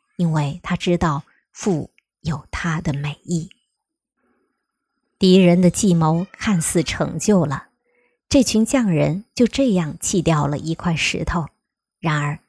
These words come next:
他们不知道这块被弃的石头将要奇迹般地成了房角的头块石头。三天之后，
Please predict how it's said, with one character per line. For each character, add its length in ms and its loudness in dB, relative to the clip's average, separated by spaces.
他 100 0
们 140 4
不 180 0
知 220 -2
道 300 -2
这 120 2
块 160 0
被 240 0
弃 280 -4
的 100 -4
石 240 -4
头 380 -2
将 180 2
要 160 2
奇 300 -2
迹 160 0
般 200 0
地 140 0
成 220 -4
了 100 0
房 320 -2
角 220 -2
的 200 -10
头 280 -4
块 240 -6
石 280 -6
头。 220 -4
三 240 2
天 200 2
之 140 -2
后， 340 0